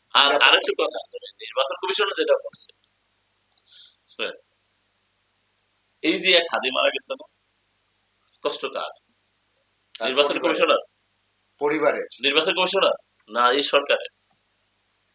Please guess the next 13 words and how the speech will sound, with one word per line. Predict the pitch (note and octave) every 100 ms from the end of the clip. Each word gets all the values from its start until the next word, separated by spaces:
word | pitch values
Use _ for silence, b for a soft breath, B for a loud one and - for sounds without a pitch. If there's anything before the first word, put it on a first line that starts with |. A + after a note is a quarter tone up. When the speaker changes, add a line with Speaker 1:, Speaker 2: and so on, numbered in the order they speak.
| _ _ _ -
Speaker 1:
গেছে, | C3 F3+ F#3 - _ - _ _ _ _
মায়ের | G#2+ A2 C3
গেছে | C3+ D3+
সন্তান, | D#3 B2+ B2+ D3 - _ _
বাবার | - G#2+ A#2+ B2+
গেছে | - -
সন্তান, | B2+ B2+ - D3+ E3 -
আর | G2+ -
তার | A2 A#2
স্ত্রী | - A#2+ A2
গেছে, | G#2+ - C#3+ E3 _ _ _ _
তার | A2
স্বামী, | - B2+ A#2+